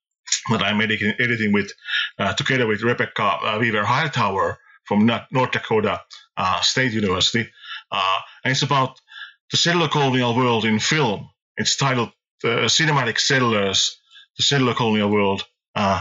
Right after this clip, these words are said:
and Film. So we have different, uh, entries on, on, on, on movies from, uh, North America, of course.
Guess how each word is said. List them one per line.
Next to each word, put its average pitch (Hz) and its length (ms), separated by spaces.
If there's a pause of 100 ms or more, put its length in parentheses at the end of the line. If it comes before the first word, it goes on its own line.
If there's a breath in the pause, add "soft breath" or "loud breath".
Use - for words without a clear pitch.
(140)
and 90 200
Film. 113 380 (340 loud breath)
So 113 300
we 120 140
have 123 180
different, 135 340
uh, 101 340 (520 loud breath)
entries 131 520
on, 110 80
on, 110 600
on, 110 260
on 123 160
movies 123 480
from, 107 300
uh, 101 300 (200)
North 123 220
America, 127 380
of 127 160
course. 151 460